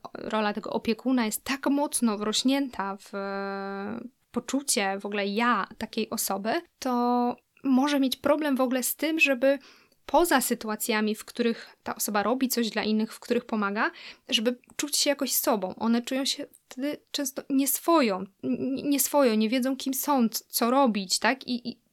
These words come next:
czego chcą, e, w ogóle sami. I, i dlatego mają właśnie duży problem z tym, żeby jakoś być w innej roli niż właśnie tej roli, e, pomagacza.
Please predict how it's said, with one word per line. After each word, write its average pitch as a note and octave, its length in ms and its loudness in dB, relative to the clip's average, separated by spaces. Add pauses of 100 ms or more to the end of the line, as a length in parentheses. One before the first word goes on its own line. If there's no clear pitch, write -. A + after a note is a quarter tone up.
czego C4 260 2
chcą, A#3+ 520 2 (480)
e, G#3+ 240 -2
w A3 100 -2
ogóle G3+ 260 -2
sami. G3+ 600 0
I, A3+ 460 2 (280)
i A#3+ 40 -6 (180)
dlatego B3 280 -2
mają A#3 220 0
właśnie A#3+ 280 -4
duży A3 320 -8
problem G#3 380 -4
z - 80 -8
tym, G#3 180 -6
żeby G#3 280 -4 (480)
jakoś G3+ 220 -4
być A3+ 200 -2
w - 60 -14
innej A3+ 340 4
roli G3+ 340 0
niż G3+ 260 -2
właśnie - 300 -6
tej G3 200 -4
roli, G#3 400 -6
e, - 220 -6
pomagacza. G#3+ 580 -2